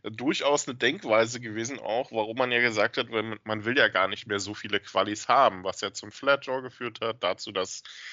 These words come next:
äh, an vielen Venues die Turniere dann nicht mehr stattfinden konnten, weil die, man die Spieler, äh, nicht alle unterbringen kann. Ähm, ja,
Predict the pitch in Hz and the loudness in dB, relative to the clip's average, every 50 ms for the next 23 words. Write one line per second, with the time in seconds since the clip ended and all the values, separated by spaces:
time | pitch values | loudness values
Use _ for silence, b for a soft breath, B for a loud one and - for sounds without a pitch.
0 | B B B B B - 117 113 110 107 101 110 113 110 - 170 165 160 151 131 | B B B B B 0 2 2 4 2 2 0 -2 -2 0 2 2 2 4 6
1 | 135 139 147 147 139 139 139 - - 131 127 - 127 120 120 120 113 113 107 104 | 6 6 6 4 0 -4 -4 -4 -6 -8 -10 -10 -10 -8 -6 -4 -4 -2 -2 -2
2 | 107 104 - 113 104 - - 117 110 - - 120 113 107 107 - 110 104 104 - | -4 -4 -4 -4 -2 0 0 0 0 -2 -4 -8 -8 -8 -8 -6 -6 -6 -6 -6
3 | 104 104 98 95 98 95 95 98 98 98 98 98 104 101 101 101 101 98 98 98 | -6 -2 0 2 2 2 0 -2 -4 -10 -12 -14 -14 -10 -8 -8 -8 -6 -8 -10
4 | - - 127 127 110 104 101 101 104 101 101 104 - - 104 113 120 123 - - | -10 -4 -2 0 2 2 2 0 0 -4 -6 -6 -8 -8 -6 -6 -4 -4 -6 -6
5 | - - 95 107 139 147 131 107 113 127 139 131 120 120 113 107 104 104 110 107 | -2 0 2 2 4 2 0 0 -4 -6 -4 -4 -4 -4 -6 -8 -8 -8 -8 -10
6 | 107 - 113 104 104 107 113 B B B B B B B B B B B B B | -6 -2 -2 -2 -2 -2 -8 B B B B B B B B B B B B B
7 | _ - 113 113 110 110 110 110 113 104 - - 127 156 196 - | _ -2 2 2 4 2 2 0 -4 -10 -4 2 2 2 2 2